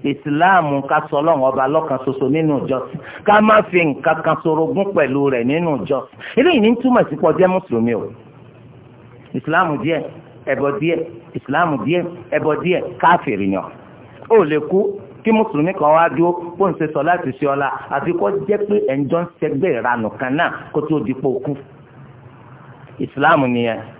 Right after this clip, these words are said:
Allahu akbar, Allahu akbar, Allahu akbar. La ilaha illallah wa Allahu akbar.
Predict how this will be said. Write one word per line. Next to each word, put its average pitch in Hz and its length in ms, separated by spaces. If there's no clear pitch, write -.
Allahu 160 400
akbar, 165 420
Allahu 151 640
akbar, 165 400
Allahu 156 680
akbar. 160 420
La 170 240
ilaha 175 480
illallah 170 540
wa 165 120
Allahu 160 440
akbar. 156 420